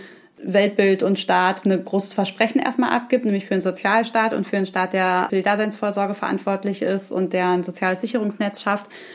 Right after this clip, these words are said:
dass wenn man den strukturell unterfinanziert, dass er dann diese Versprechen nicht halten kann und dass das natürlich zu Desillusionierung und Unzufriedenheit führt. Und das fand ich irgendwie nochmal so eine wichtige langfristige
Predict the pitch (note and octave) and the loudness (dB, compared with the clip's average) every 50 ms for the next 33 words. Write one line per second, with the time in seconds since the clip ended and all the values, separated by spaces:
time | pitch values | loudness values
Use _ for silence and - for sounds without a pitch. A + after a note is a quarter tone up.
0 | - - - G3 F#3+ G3 F#3+ G3 F#3+ F#3 F#3+ G3 G#3 G#3 G#3+ G#3 - - G#3 G3 | -20 -4 -2 0 0 2 2 2 2 2 2 2 2 2 0 0 -2 -4 -2 0
1 | - G3 G3 F#3+ F#3 G#3+ G#3+ A#3 A3 A3 A3 G#3 G3+ F#3 - A3 G#3 G3+ F#3+ F#3+ | 0 2 2 2 2 2 2 0 0 0 0 -2 -2 0 0 0 0 0 0 0
2 | F#3+ F3+ F#3+ G3 F#3+ F3+ G3 G3 F#3+ F#3 - F#3+ F#3 F3+ F#3+ F#3 F3+ - G3 G3+ | 0 2 2 2 0 0 -2 -4 -6 -4 -2 -4 -2 0 -2 -4 0 0 2 2
3 | G#3+ - G#3+ - - G3+ F#3+ F#3+ F#3 F#3 F#3 - F#3+ G3 F#3+ - F#3+ F3+ F3+ - | 2 2 -2 -2 -2 -2 -2 -2 -2 -4 -2 -2 -2 -2 0 0 -2 -2 0 0
4 | G#3 G3 G3+ G3+ - - - G3+ G3 G3+ G3 F#3+ - - - - _ _ - F#3 | 0 0 0 -2 -4 -4 -2 0 2 2 0 -2 -4 -14 -20 -20 _ _ 0 2
5 | F#3+ F3+ F#3+ F#3+ F#3+ F3+ F#3 F#3+ F#3 F#3 F#3 F3+ F#3 - - - F3+ F3 - F#3 | 2 2 2 2 2 2 2 2 2 2 2 0 0 0 0 0 -2 -2 -4 -6
6 | - - E3+ E3 E3+ E3+ F3 E3+ - - E3+ E3+ F3 E3+ - - - - - - | -6 -4 -4 -2 0 -2 -2 -4 -4 -2 0 0 0 0 -2 -12 -20 -20 -20 -20
7 | - - - - F#3 F3+ F#3 F#3 F#3 F#3 - G3+ G3 F#3+ F#3 F#3 F3+ - - - | -20 -20 -6 -2 0 2 2 2 0 0 0 2 2 4 2 0 -2 -4 -2 2
8 | G3 F#3+ F#3 G3+ F#3 F#3 F3 F#3+ F#3 F3 F3+ F#3 F#3+ F3+ F3+ F3 F3 F3 - - | 2 2 2 2 2 2 4 2 2 2 2 2 2 4 4 2 2 0 -2 -10
9 | - - - - - - - - - _ _ F#3 G#3 G3+ - - G#3+ G3+ G3 F#3 | -20 -20 -20 -20 -20 -20 -20 -20 -20 _ _ 2 2 2 4 2 2 4 4 4
10 | F3+ F3+ G3 G#3 G3+ - - F3+ F3+ - - D#3+ E3 - F3+ F3 E3+ E3+ E3+ | 4 4 4 2 0 0 -2 -2 -2 -2 -4 -4 0 2 4 4 6 4 2